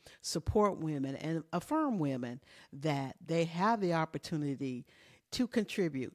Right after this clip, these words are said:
to this world. So again, let me just share a little bit about myself. Um, I am an entrepreneur. I created a, um, women's empowerment summit where we have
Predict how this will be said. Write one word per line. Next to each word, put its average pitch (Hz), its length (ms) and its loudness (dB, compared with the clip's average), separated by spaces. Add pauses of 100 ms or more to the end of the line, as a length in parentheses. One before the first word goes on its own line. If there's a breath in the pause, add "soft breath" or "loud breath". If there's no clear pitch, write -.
(100)
to 156 100 -4
this 127 280 -4
world. 71 220 -8
So 147 300 0 (300 loud breath)
again, 170 420 2 (1040 soft breath)
let 170 120 -2
me 175 140 2
just 165 180 -2
share 156 200 0
a 147 60 2
little 208 200 2
bit 160 140 2
about 135 240 0
myself. 143 580 -2 (220)
Um, 156 560 0 (100)
I 156 240 -4
am 156 260 -4
an 143 160 -6
entrepreneur. 170 880 2 (500 loud breath)
I 143 280 -6 (100)
created 147 560 0
a, 139 320 -2 (100)
um, 139 280 -10 (120)
women's 180 380 0
empowerment 214 720 0
summit 226 480 0 (560 loud breath)
where 160 240 2
we 220 640 0
have 180 180 0